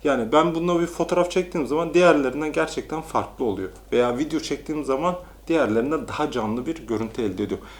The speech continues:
Bu Instagram'da Reels videolarını çekiyorum artık. Eğer son görüntülere bakarsanız aradaki farkı görürsünüz. Bir öncekiler, e, normal Android telefonundan, Oppo'dan çekilmişti. Bunlar da iPhone'lar. Ben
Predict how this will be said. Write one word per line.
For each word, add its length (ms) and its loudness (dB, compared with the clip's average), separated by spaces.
Bu 120 2
Instagram'da 880 -2
Reels 340 2
videolarını 500 -4
çekiyorum 460 -6
artık. 280 -6
Eğer 200 -6
son 300 -4
görüntülere 540 0
bakarsanız 480 -4
aradaki 360 -4
farkı 360 -6
görürsünüz. 560 -4
Bir 80 4
öncekiler, 500 -2
e, 480 -6
normal 340 -2
Android 400 -4
telefonundan, 580 -2
Oppo'dan 440 0
çekilmişti. 680 -4
Bunlar 300 -2
da 180 -6
iPhone'lar. 340 -6
Ben 380 8